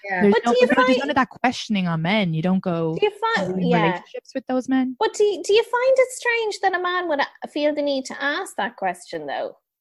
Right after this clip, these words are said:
Speaker 2: I've had
Speaker 3: Is
Speaker 2: lots
Speaker 3: that,
Speaker 2: of men
Speaker 3: is that
Speaker 2: ask
Speaker 3: a question necessary? I don't
Speaker 2: No,
Speaker 3: know if
Speaker 2: it's
Speaker 3: it's
Speaker 2: not.
Speaker 3: even necessary.
Speaker 1: Yeah, yeah, I've never been a-,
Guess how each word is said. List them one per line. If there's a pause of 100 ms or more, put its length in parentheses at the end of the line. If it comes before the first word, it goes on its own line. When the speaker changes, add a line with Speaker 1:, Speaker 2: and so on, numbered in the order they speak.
Speaker 2:
I've
had
Speaker 3:
Is
Speaker 2:
lots
Speaker 3:
that,
Speaker 2:
of
men
Speaker 3:
is
that
Speaker 2:
ask
Speaker 3:
a
question
necessary? (140)
I
don't
Speaker 2:
No,
Speaker 3:
know
if
Speaker 2:
it's
Speaker 3:
it's
Speaker 2:
not.
Speaker 3:
even
necessary.
Speaker 1:
Yeah,
yeah, (280)
I've
never
been
a-,